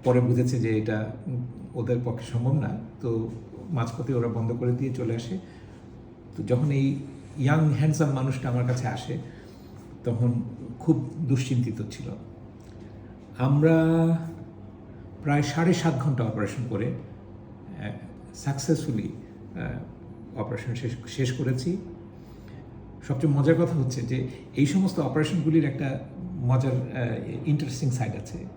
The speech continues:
যখন সব ঠিকঠাক থাকে, পেশেন্ট পরের দিনই বাড়ি চলে যেতে চায় এবং যেতেও পারে। আম, এই টিউমারটা হচ্ছে ক্যারোটিড বডি টিউমার।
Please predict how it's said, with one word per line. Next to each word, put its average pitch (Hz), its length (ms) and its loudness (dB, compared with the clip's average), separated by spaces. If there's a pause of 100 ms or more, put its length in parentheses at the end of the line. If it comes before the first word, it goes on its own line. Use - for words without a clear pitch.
যখন 123 180 0
সব 147 140 0 (100)
ঠিকঠাক 127 380 -2
থাকে, 123 260 -2 (340)
পেশেন্ট 143 260 -2
পরের 131 180 2
দিনই 123 160 4
বাড়ি 107 220 4
চলে - 180 -6
যেতে - 260 -10
চায় 120 160 -10 (640)
এবং 165 220 4 (400)
যেতেও 120 260 2
পারে। 110 240 -6 (1300)
আম, 120 540 6 (1080)
এই 160 140 10
টিউমারটা 156 480 2
হচ্ছে 151 300 -4 (1080)
ক্যারোটিড 143 440 6
বডি 110 220 8
টিউমার। 104 380 2